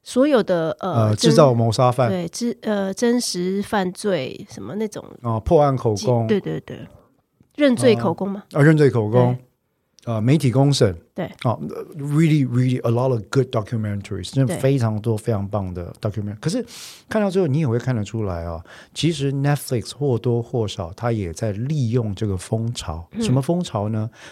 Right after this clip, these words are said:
Speaker 2: 近十五年来在欧美或者全世界吹起的 true crime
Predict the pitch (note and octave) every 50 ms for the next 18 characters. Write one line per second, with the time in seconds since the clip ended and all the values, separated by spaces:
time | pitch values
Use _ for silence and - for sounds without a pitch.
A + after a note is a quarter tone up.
0 | - - - - G#3 F#3 D3+ C3 - - - - - A#2 C3 C#3+ C3 G#2+ G2+ G2
1 | F#2+ F#2+ G2+ G#2+ G#2 G2 G2 G2 G2 - - - A#2+ A2 G#2 G2 - - C#3+ -
2 | _ - C3+ B2+ C3 C3 B2+ A#2 G2 F2 B2+ C3 G#2 G2 F2+ - - G2+ F#2 F#2
3 | - - G#2 G2+ A2 G2+ F#2 - - - C3+ B2+ B2+ B2 - - - F#2+ D#2+ E2+
4 | F2 E2+ - - - _ _ _ _ - - - - C#3 C3 B2+ B2+ B2 B2 _
5 | - - - C3 B2+ A2+ G#2 F#2+ E2+